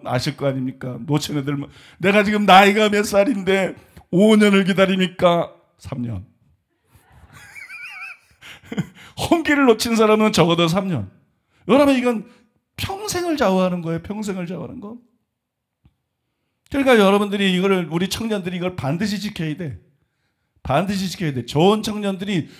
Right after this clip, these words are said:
결혼 잘못해가지고 인생 망치고 불행해진 일들이 우리 교회 안에서도 굉장히 많습니다, 여러분. 굉장히 안타까운 일이 굉장히 많습니다. 사랑하는 교회 나온다가 다 좋은 사람 절대 아닙니다, 여러분. 예배 앞에 나-, 예배 따로 나와서 누가 자기 정체를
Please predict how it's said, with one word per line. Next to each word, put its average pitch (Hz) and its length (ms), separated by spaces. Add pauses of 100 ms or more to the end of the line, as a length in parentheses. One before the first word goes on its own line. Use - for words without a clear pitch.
(140)
결혼 202 420
잘못해가지고 185 680
인생 180 360
망치고 180 420
불행해진 175 520
일들이 175 280
우리 160 220
교회 175 140
안에서도 180 420 (220)
굉장히 135 600
많습니다, 127 600
여러분. - 280 (920)
굉장히 196 560
안타까운 180 480
일이 185 200
굉장히 175 440
많습니다. 175 400 (260)
사랑하는 226 520
교회 208 160
나온다가 190 440
다 180 200
좋은 170 260
사람 180 280
절대 143 340
아닙니다, 180 400
여러분. 165 480 (720)
예배 277 280
앞에 277 300
나-, 262 280
예배 247 460
따로 247 200
나와서 233 360
누가 208 220
자기 196 300
정체를 202 520